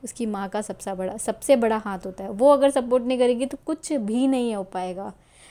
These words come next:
ना मैं ट्रेन से चलना जानती, ना मैं कुछ ख़रीदना जानती, ना मैं बोलना जानती, ना कुछ।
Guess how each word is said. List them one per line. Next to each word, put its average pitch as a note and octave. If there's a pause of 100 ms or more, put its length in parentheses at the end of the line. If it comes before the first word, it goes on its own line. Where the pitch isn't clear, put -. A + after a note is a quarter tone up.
(140)
ना G#3+
मैं G#3+
ट्रेन A3
से A3+
चलना G#3+
जानती, A3+
ना A3+
मैं D4
कुछ D4
ख़रीदना A#3
जानती, C4
ना A#3+
मैं A#3+
बोलना G#3+
जानती, A3+
ना A#3
कुछ। -